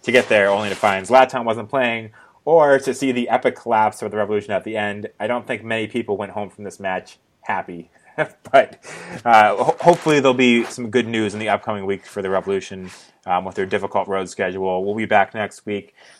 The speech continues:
Uh, make sure you follow us at Revolution Recap. You can follow me at Sean L Donahue.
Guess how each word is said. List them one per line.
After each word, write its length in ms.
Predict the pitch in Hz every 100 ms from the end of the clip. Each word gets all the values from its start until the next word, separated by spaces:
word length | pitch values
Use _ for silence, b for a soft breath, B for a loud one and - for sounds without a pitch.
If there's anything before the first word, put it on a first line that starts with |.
| b
Uh, 220 | 90 90
make 160 | 107 117
sure 180 | - 113
you 120 | 107
follow 300 | 110 104 107
us 140 | 101
at 100 | 101
Revolution 420 | 98 101 104 - 104
Recap. 460 | 101 - 104 107
You 40 | 98
can 80 | 92
follow 240 | 104 95
me 200 | 95 95
at 240 | 90 90 -
Sean 280 | - 95
L 160 | 95 92
Donahue. 580 | 92 95 92 101 98